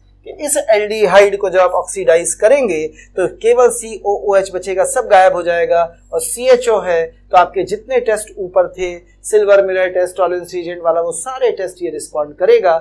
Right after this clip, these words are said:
तो आंसर aldehyde हो और अकेला एक ही chain यानी एक ही carbon substitution होना चाहिए। यहाँ aldehyde और एक ही position पर substitution है, तो ये होगा आपका आंसर। इसे देखिए, लिथियम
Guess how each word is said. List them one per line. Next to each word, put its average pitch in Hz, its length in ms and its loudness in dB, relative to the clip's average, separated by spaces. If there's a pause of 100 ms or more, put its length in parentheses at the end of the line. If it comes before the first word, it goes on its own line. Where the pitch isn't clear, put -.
(320)
तो 214 60 -2
आंसर 202 560 -4
aldehyde 202 600 2
हो 156 260 -12 (200)
और 196 80 2 (160)
अकेला 254 400 4 (180)
एक 214 260 0
ही 240 200 -4
chain 214 320 0
यानी 208 220 -10
एक 190 180 -6
ही 254 80 -8
carbon 196 380 2
substitution 175 560 -10
होना 156 200 -10
चाहिए। 170 420 -2 (280)
यहाँ 185 180 0
aldehyde 180 520 4
और 214 120 0
एक 226 320 -2
ही 233 120 -12
position 170 460 -10
पर 156 140 -10
substitution 151 720 -10 (320)
है, - 80 -18
तो - 560 -16
ये 262 160 -2
होगा 180 300 4
आपका 151 420 -4 (160)
आंसर। - 1300 -16
इसे - 160 -4
देखिए, - 220 -16 (1500)
लिथियम 247 520 -2